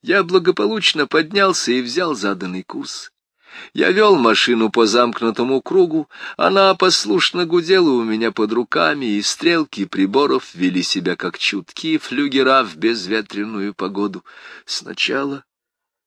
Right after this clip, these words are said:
я почувствовал легкий толчок, затем слабое вибрирование корпуса и уже следом резкое снижение высоты.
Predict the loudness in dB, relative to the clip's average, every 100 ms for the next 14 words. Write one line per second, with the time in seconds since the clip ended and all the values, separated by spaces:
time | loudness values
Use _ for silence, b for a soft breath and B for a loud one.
0 | _ -10 -8 -8 -6 -6 -6 -6 -4 -2
1 | -2 -4 -8 -10 -8 -4 -4 -4 -8 -14
2 | -20 _ _ _ _ _ _ _ -12 -8
3 | -6 -6 -6 -4 -2 0 0 0 -2 -6
4 | -4 -4 -4 -4 -4 -4 -6 -6 -8 -8
5 | -10 -8 -6 -4 -2 0 0 -2 -2 -4
6 | -4 -6 -4 -4 -4 -6 -4 -4 -6 -6
7 | -4 -4 -4 -8 -8 -10 -8 -10